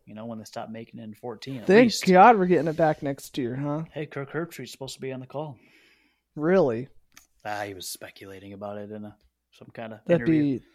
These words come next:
Speaker 2: that'd be good to have. And it would help, uh, countless kids with their division tables.
Speaker 1: Yeah, absolutely. And that's the goal of the game, right? Is to, to have an
Speaker 2: Really, it is an
Speaker 1: educating factor.
Speaker 2: educational
Speaker 1: Right.
Speaker 2: game.
Speaker 1: Learn a little bit
Speaker 2: Yeah.
Speaker 1: about N I L too. I mean,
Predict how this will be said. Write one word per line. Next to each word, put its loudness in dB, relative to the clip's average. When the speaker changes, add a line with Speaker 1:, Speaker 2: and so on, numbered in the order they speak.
Speaker 2:
that'd 0
be 0
good 0
to -2
have. -4
And 2
it 2
would 2
help, 2
uh, 4
countless -2
kids 2
with -4
their 0
division -4
tables. -12
Speaker 1:
Yeah, 0
absolutely. -6
And -8
that's -6
the -10
goal -4
of -8
the -14
game, -8
right? -8
Is -12
to, -16
to -12
have -12
an -6
Speaker 2:
Really, 6
it 8
is 8
an 0
Speaker 1:
educating -
factor. 4
Speaker 2:
educational 0
Speaker 1:
Right. -8
Speaker 2:
game. -6
Speaker 1:
Learn 0
a 0
little 2
bit 2
Speaker 2:
Yeah. 4
Speaker 1:
about 0
N -2
I 0
L -2
too. -8
I -8
mean, -6